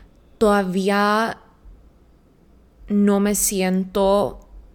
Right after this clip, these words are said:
a un cien por ciento, por decirlo así, ya estoy más tranquila, ya siento que mi creatividad está regresando a mí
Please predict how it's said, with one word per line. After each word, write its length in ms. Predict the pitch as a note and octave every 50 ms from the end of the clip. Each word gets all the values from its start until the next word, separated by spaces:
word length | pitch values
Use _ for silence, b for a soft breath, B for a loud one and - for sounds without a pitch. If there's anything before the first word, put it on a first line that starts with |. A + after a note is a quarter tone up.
| - - - - -
a 120 | F#3 G3
un 200 | G3+ G3+ G3+ G3+
cien 340 | G3+ - - G#3 G3+ G3 F#3+
por 180 | F#3+ G3+ G3+ G3
ciento, 340 | - G#3 F#3 G3 G#3 A3+
por 140 | A3 A3 G#3+
decirlo 340 | G3 G3 F#3 G3 F#3 F3 F#3+
así, 280 | F#3 - - A#3 A#3+ A#3+
ya 100 | A3+ G3
estoy 280 | F3+ - - F#3+ F#3+
más 240 | F#3+ F#3+ F#3+ F3+ -
tranquila, 840 | - E3+ F#3 F#3+ F#3+ - B3 B3 A#3 A#3 A3+ G#3+ A3 A3 A3 A3 B B B B B B B B B B B
ya 100 | - G3+
siento 280 | F3+ G3 G3 F#3+ G3 F#3+
que 100 | G3 G3
mi 140 | G3 F#3+ F3+
creatividad 520 | F#3+ F#3+ F#3 F#3 F#3+ F#3 F#3+ F#3 F3+ F#3
está 220 | F#3 F3+ - F#3+
regresando 540 | F#3 F#3 F#3 F#3 F#3 F#3 F#3 F3+ F3+ F3 F3
a 40 | F3
mí 680 | F#3+ G#3+ A#3+ B3 B3 A#3+ A3+ A3+ A3 A3 A3 G#3 - -